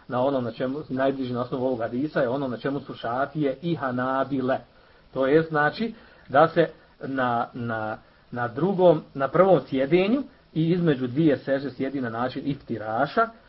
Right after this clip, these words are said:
a da se na zadnjem reka-, na zadnjem sjedenju namazu, zadnjem tešehudu, da se sjedi na način tevarruka, i ovo je najispravniji, najbliže vjerodostojnom hadisu, Allah zna najbolje. E, sljedeće pitanje, drugo pitanje.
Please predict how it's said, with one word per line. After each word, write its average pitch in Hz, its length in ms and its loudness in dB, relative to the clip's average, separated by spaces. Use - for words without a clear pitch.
a 147 160 4
da 143 120 0
se 123 140 -6
na 110 140 -6
zadnjem 143 460 2
reka-, 139 440 0
na 135 140 -2
zadnjem 151 340 2
sjedenju 160 500 2
namazu, 147 500 2
zadnjem 131 280 -4
tešehudu, 170 640 -2
da 113 100 -2
se 117 120 -10
sjedi 131 240 -4
na 123 100 -4
način 117 400 -6
tevarruka, 127 640 -2
i 120 140 -6
ovo 117 200 -2
je 107 60 -6
najispravniji, 123 580 -6
najbliže 113 560 -4
vjerodostojnom 110 680 -8
hadisu, 131 440 -4
Allah 117 220 -2
zna 127 140 -2
najbolje. 127 380 -2
E, 110 120 -6
sljedeće 180 460 0
pitanje, 151 400 2
drugo 147 240 4
pitanje. 160 540 -2